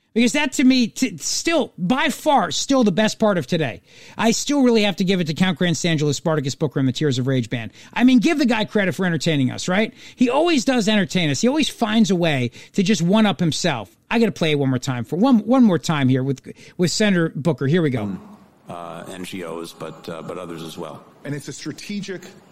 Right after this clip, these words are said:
Speaker 3: uh, situation where we know we control significant resources the Afghan government has been relying on to run basic services.
Speaker 1: Mm-hmm.
Speaker 3: This is a strategic leverage that we have over the Taliban,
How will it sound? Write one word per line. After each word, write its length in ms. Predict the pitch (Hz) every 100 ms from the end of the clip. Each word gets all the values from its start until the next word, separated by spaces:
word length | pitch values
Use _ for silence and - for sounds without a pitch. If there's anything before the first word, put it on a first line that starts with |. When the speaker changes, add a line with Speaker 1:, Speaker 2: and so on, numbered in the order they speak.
| - - - -
Speaker 3:
uh, 160 | 135 127
situation 600 | - 131 131 127 120 98 101
where 80 |
we 140 | 117 165
know 320 | 156 131 123
we 260 | 120 113 135
control 800 | - 113 - 123 113 107 107 - - -
significant 1120 | - - 113 117 131 147 156 170 - 147 -
resources 680 | 117 120 131 - 107 104 107
the 140 | 110 107
Afghan 380 | 107 - 107
government 440 | 101 113 107 98 98 - - -
has 120 | 113
been 180 | 117 110
relying 420 | 110 107 113 107
on 320 | 101 101 101 -
to 160 | - 127
run 360 | 107 120 127
basic 360 | 113 113 - 107
services. 640 | - 110 95 - - -
Speaker 1:
Mm-hmm. 400 | 143 143 170 226
Speaker 3:
This 180 | 262 131
is 100 | 135
a 80 | 123
strategic 720 | 107 127 - - 147 143 -
leverage 560 | 117 127 120 104 - - _ _
that 80 | 110
we 120 | 113
have 200 | 113 110
over 200 | 110 107
the 80 | 101
Taliban, 600 | 98 120 113 101 92 90